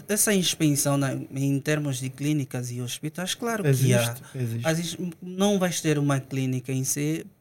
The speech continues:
Speaker 1: tu falaste ainda aí sobre ter clínicas. Não vai ter uma clínica em si, eh, em que não vai ter,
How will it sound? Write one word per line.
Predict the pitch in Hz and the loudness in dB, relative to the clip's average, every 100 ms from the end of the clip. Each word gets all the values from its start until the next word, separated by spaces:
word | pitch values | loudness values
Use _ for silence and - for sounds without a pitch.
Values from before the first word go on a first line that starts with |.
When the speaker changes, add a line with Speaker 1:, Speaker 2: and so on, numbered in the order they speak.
| - | -20
Speaker 1:
tu | 139 | -10
falaste | - 139 135 139 | -6 -4 -4 -2
ainda | 139 | -2
aí | 135 | -2
sobre | 131 143 139 | -4 -6 -8
ter | 131 131 135 | -8 -8 -8
clínicas. | - 127 123 127 127 - - - - - | -6 -6 -6 -10 -14 -18 -20 -20 -16 -2
Não | 156 185 180 | 4 4 6
vai | 170 165 | 4 4
ter | 156 147 | 4 4
uma | 139 139 | 4 2
clínica | 131 139 135 131 - | 2 0 0 0 0
em | 139 135 | 0 2
si, | - 160 175 151 143 | 0 0 -2 -4 -2
eh, | 143 139 139 | 0 0 2
em | 156 160 | 2 2
que | 160 | 2
não | 165 170 | 2 2
vai | 160 165 | 0 -2
ter, | 165 165 | -2 -6